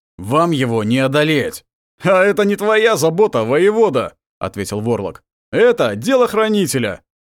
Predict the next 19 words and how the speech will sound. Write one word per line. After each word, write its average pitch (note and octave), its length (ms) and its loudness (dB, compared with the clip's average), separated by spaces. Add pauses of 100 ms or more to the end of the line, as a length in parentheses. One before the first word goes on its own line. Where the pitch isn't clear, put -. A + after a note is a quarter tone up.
(140)
С G2+ 80 -12
жутким G#2+ 400 -6
грохотом C3+ 580 -2
оборонительное E3 680 -4
ограждение C#3 600 -2
в B2+ 60 -16
центре C#3+ 300 -4
вала G#2+ 320 -4
разлетелось A2+ 580 -6
от - 200 -8
мощного F#2+ 400 -6
удара. G2+ 480 -4 (240)
Со - 140 -4
спины A2 300 -4
Полоза, B2+ 420 -2
пробившего B2+ 540 -4
его, A#2 320 -2
хлынули G2 500 -6
сурваки. G2+ 680 -6